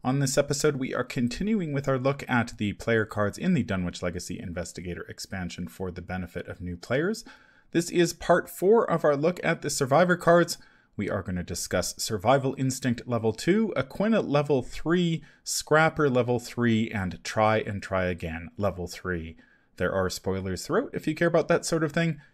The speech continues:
If you enjoy what you hear, remember to like, comment, and subscribe. Just a quick reminder of how we rate cards here on The Whisper in Darkness. The best of the best get an Elder Sign, while the worst of the worst get an auto fail, and the cards in between get a plus one, zero, or Elder Thing, respectively.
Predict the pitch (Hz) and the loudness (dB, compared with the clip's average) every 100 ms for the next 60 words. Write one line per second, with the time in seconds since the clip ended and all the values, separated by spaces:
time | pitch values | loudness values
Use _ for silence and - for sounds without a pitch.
0 | _ 98 104 92 92 92 87 87 127 151 | _ -6 -2 0 0 -2 -2 0 4 4
1 | 147 151 160 123 117 92 82 - 80 78 | 2 0 2 2 2 0 0 -4 -8 -8
2 | - 82 95 - 95 87 78 - _ _ | -8 -10 -10 -4 0 0 -2 -10 _ _
3 | _ - - - 90 - - 107 104 101 | _ -20 -20 -8 -6 -4 -4 -2 0 2
4 | 104 104 101 117 117 120 117 - 120 127 | 4 4 4 4 6 6 6 4 2 2
5 | 123 - 135 135 143 143 139 135 127 131 | 2 2 0 2 2 2 4 6 8 8
6 | 139 135 123 104 123 - 127 113 120 120 | 6 0 2 6 6 6 0 6 8 8
7 | 120 110 107 151 175 160 165 160 147 147 | 4 4 4 4 6 6 4 4 6 6
8 | 139 151 180 - 156 143 139 165 160 147 | 6 6 4 2 2 4 6 4 4 4
9 | 139 131 156 165 165 - 165 156 147 - | 4 2 4 6 6 10 10 8 4 -8
10 | - 101 90 87 95 87 92 85 - 123 | -10 -2 0 0 0 0 0 -2 -4 -4
11 | 127 104 92 90 147 160 - 143 131 104 | 0 2 2 2 2 2 2 0 2 2
12 | 117 120 117 113 107 120 117 113 113 117 | 6 6 6 4 4 4 4 4 2 0
13 | 104 101 - 175 180 165 185 196 | 2 0 6 6 6 4 4 4